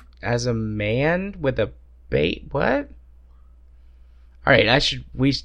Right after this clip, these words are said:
I'm just gonna close that. I just have to close that, and we need to get back to, to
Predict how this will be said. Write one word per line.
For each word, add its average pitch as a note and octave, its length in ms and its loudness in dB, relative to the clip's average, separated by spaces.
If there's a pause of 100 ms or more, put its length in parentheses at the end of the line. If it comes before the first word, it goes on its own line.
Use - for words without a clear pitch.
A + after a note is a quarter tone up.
(160)
I'm B2 300 6
just - 200 -6
gonna G#2 140 0
close G2 280 0
that. F2+ 260 -2
I G2+ 100 -4
just A2 240 -8
have A2+ 140 0
to A2+ 80 -6
close G#2 240 0
that, A2 300 0 (280)
and G#2+ 140 -6
we G2+ 60 -4
need G#2+ 140 -4
to A2 60 -4
get A2 120 0
back A2 220 2
to, G#2+ 220 2
to - 60 -12